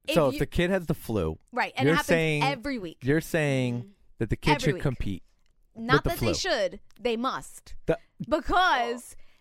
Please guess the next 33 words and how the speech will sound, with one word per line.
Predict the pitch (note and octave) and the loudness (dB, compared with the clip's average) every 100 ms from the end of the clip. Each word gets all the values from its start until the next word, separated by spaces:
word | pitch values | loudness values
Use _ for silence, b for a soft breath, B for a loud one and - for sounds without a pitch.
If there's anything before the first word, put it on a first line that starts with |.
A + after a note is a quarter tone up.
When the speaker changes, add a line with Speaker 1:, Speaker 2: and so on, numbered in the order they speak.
| _ | _
Speaker 1:
now, | B3 C4+ C4 A#3 - | -2 0 0 -4 -4
I | G#3 | -6
know, | F#3 G3+ G3+ | -4 -8 -6
this | G#3+ | -2
is | |
why | B3+ | 0
I | C4+ | 2
said, | B3 F#3 | 2 0
I | F3 | -2
told | G#3 G3+ | -4 -2
Al, | F3 E3+ | -2 -2
I'm | |
like, | F#3+ | -6
"I'm | G#3 | -8
gonna | A3+ - | -8 -4
bring | C4+ | -2
it | C#4+ | 0
up | B3 - | -2 -2
'cause | G#3 | -10
it's | F3 | -6
very | G3 F#3+ | -6 -4
controversial, | B3 C4 C#4+ A3+ G#3 G#3 | -6 -6 -6 -8 -6 -6
and | F3 F#3+ | -4 -6
I | F#3+ | -4
know | G3+ G3 A3+ | -2 -2 -2
that | G3+ | -6
most | G#3 G3+ | -8 -8
people | B3 G#3+ | -8 -8
are | |
gonna | G#3+ A3+ | -8 -8
think | A#3 | -6
I'm | A#3+ B3 | -6 -4
wrong," | F#3+ F3+ F3 | -2 -2 -4